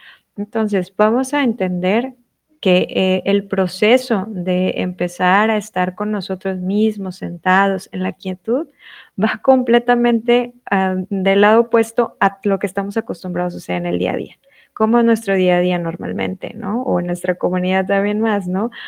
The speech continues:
Vamos de un lado a otro, una junta a otra, los, hay que caminar de un, de un lugar a otro y están retirados, entonces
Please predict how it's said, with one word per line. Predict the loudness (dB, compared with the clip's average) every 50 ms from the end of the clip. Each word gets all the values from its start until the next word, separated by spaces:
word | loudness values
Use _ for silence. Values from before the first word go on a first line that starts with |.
| -6 0
Vamos | 2 2 4 4 4 2
de | 2
un | 2 2 2
lado | 2 2 2 4 4
a | 4 6
otro, | 4 4 4 2 -2 -4
una | -2 -4 -4
junta | -2 -2 -2 -2 -2 -2 -2
a | 0
otra, | 2 2 0 0 -2 -2 0
los, | 0 0 0 -2 -4 -12 -20 -20 -20 -20 -8 -4
hay | -2 -2
que | -2 -4 -2
caminar | 0 0 2 2 2 0 0 2 2 4 4 4 4 4 4
de | 4 2 2
un, | 0 0 -2 -2 -4
de | -4 -4
un | -4 -2 0 0
lugar | 2 2 2 2 2 2
a | 2 4 6
otro | 6 6 6 4 4 2 0
y | 0 0 0
están | -2 -4 -4 -4 -2
retirados, | 0 -2 -2 -4 _ -4 0 2 4 6 6 6 6 6 4 2 0
entonces | -4 -6 -6 -6 -2 0 2 2 2 0